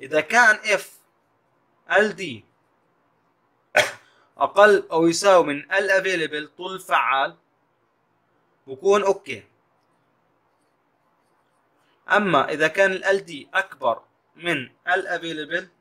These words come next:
not أوكي، وبهاي الحالة بدي أستخدم إشي اسمه هوك. هوك تسعين، يعني هان بقول لك استخدم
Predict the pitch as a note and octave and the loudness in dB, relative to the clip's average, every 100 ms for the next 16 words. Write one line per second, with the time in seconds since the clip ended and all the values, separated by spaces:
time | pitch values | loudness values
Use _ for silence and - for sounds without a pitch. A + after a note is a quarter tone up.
0 | _ _ _ F3 G#3 - F3+ - F3 F#3+ | _ _ _ -2 -2 -4 -12 -10 -2 0
1 | A3 A3 _ _ _ _ - D3+ D#3+ D#3+ | 0 -4 _ _ _ _ -12 -4 0 0
2 | D#3 E3 G3 G#3+ G3 - F#3+ G3+ G3+ G#3 | -2 0 2 2 0 0 2 4 2 -2
3 | - - D#3+ D#3+ - D#3 - G3+ F3+ D#3 | -6 -16 -16 -14 -10 -10 -4 -4 -4 -6
4 | F3+ G3 G3 _ F3 E3+ F3 F3 E3+ D3+ | -6 -6 -6 _ -14 -12 -12 -14 -12 -10
5 | A#2 - _ _ _ _ _ _ _ _ | -10 -14 _ _ _ _ _ _ _ _
6 | _ _ _ D3+ E3+ - - - A2 G2 | _ _ _ -2 -2 -4 -20 -18 -16 -16
7 | G#2 A2+ B2+ C#3+ D#3 D#3 - C#3 C3 - | -12 -6 0 0 0 -6 -18 -6 -6 -6
8 | - C#3 - C#3+ | -10 -10 -10 -12